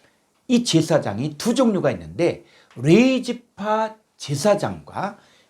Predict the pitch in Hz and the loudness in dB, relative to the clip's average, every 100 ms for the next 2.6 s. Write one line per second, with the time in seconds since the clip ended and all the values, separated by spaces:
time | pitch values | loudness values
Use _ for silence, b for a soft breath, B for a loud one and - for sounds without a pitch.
0 | b 131 160 240 233 - _ _ 180 208 | b 0 4 4 2 -4 _ _ -8 -6
1 | 214 - _ _ - 170 170 202 160 117 | -8 -14 _ _ -4 0 2 2 0 -4
2 | 95 - - _ _ | -8 -18 -20 _ _